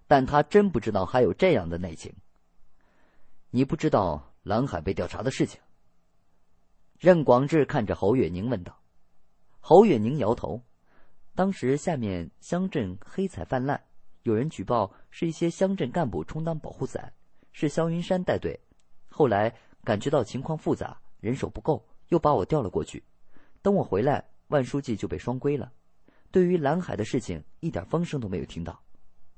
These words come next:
任广智皱起了眉头：“那当时的案卷又去哪儿了呢？”侯月宁问道。“当时省纪委是谁带的队？”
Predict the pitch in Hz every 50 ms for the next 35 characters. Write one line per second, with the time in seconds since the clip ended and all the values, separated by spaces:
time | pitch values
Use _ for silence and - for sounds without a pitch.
0 | - - - - - - _ - - _ _ - 165 202 196 160 131 104 117 101
1 | 107 123 - 156 135 120 - 156 117 - - 78 85 87 85 104 - - 76 85
2 | 107 - - - - - - - - - - - - - - 113 113 104 139 151
3 | 160 - - 131 131 117 107 90 85 90 76 69 - - _ - 147 160 135 -
4 | - 85 85 - - - 78 90 87 - - - - - - _ _ _ - -
5 | - _ _ - _ _ _ - - _ _ _ _ _ _ - 131 156 185 214
6 | 180 131 110 101 107 139 175 180 123 90 - - - - - _ - - _ _
7 | - - - - _ _ _ _ - 196 202 214 - - 170 185 180 - 120 110
8 | 127 - 190 165 123 95 87 - - - - 143 - - 110 139 - 190 139 95
9 | 85 101 87 -